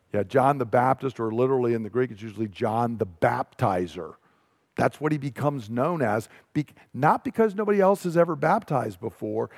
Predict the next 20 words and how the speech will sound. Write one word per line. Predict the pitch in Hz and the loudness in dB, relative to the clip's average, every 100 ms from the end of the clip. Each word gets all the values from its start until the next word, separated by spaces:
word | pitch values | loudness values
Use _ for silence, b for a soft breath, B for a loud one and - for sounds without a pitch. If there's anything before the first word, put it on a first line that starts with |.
| B | B
but | 147 135 | -4 -4
because | 139 139 120 | -4 -4 -4
nobody's | 104 123 151 143 135 107 | -6 -4 -2 -2 -4 -6
required | 117 120 - 127 120 113 104 | -10 -12 -6 -4 -4 -6 -10
Jews | 90 92 117 185 185 104 87 - - b _ | -16 -12 -6 -6 -6 -8 -12 -18 -20 b _
to | 117 | -4
undergo | 113 113 104 101 98 | -4 -4 -4 -2 -2
baptism. | 92 90 - - 95 80 73 B B | -2 -4 -6 -8 -8 -8 -16 B B
This | 147 151 | -2 -2
is | 170 | -4
a | 170 | -6
shocking | - - 156 160 147 139 | -4 0 2 2 -4 -8
thing. | 117 180 127 | -6 -6 -6
So | - 135 B B | -4 -4 B B
when | - 143 | -8 -6
you | 135 147 | -6 -10
take | - 165 202 - | -4 2 2 2
the | 170 160 | -4 -4
two | - 160 175 | -6 -8 -8
together, | 147 131 135 180 175 135 | -6 0 2 4 2 -2